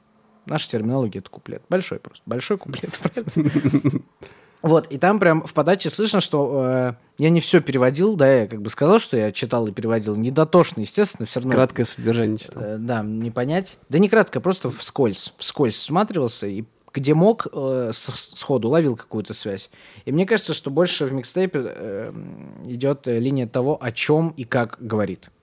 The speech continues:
Speaker 2: Мгм.
Speaker 1: э, Дрейк, что пытается передать. Эм,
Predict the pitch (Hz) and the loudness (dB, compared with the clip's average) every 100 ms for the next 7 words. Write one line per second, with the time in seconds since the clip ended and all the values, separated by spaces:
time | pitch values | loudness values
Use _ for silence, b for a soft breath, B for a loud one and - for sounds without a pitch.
0 | - 123 117 110 - 107 123 180 - - | -2 0 0 -2 -4 0 4 4 2 -18
1 | b b - 135 117 123 117 - 104 113 | b b -4 -4 0 0 0 0 -4 -2
2 | 120 190 - - b b b b 104 104 | 0 0 -2 -18 b b b b -6 -4
3 | 104 104 101 | -2 -4 -6